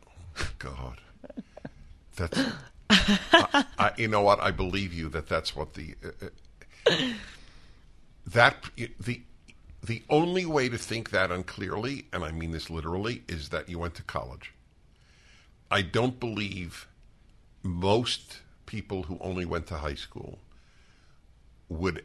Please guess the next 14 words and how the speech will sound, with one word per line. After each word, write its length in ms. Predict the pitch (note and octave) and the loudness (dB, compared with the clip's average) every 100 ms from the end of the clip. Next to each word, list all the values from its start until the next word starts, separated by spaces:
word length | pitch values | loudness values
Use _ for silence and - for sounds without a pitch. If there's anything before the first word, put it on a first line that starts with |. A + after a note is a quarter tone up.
| - | 0
ask 300 | G2 F#2+ - | 2 2 0
such 180 | F2+ - | -2 -4
a 40 | |
stupid 440 | - - E2+ E2+ - | -4 -4 -6 -10 -10
question. 440 | C#2+ - - - - _ - _ - - - - - - - - - | -10 -8 -12 -16 -20 _ -20 _ -20 -20 -20 -20 -20 -20 -20 -14 -2
Are 100 | F2 | -2
you 160 | E2 | -2
comparing 640 | F2 F#2+ F2 - G#2 G2 F2+ | -4 -4 -4 -2 0 0 0
spiders 760 | - - D#2+ F#2 F#2 E2 - - - _ _ _ _ _ - | -2 0 0 0 0 -2 -6 -10 -20 _ _ _ _ _ -18
to 80 | - | -16
climate 500 | - G#2+ G2+ F#2+ D#2+ | -8 0 2 2 -2
change? 260 | - A1+ G1+ - - - - - - - - - - - - - - - - _ - _ - | -6 -8 -12 -18 -20 -20 -20 -20 -20 -20 -20 -20 -20 -20 -20 -20 -20 -20 -20 _ -20 _ -4
Isn't 280 | G#2 G#2 A#2+ | 0 2 0
it 120 | G#2 | 0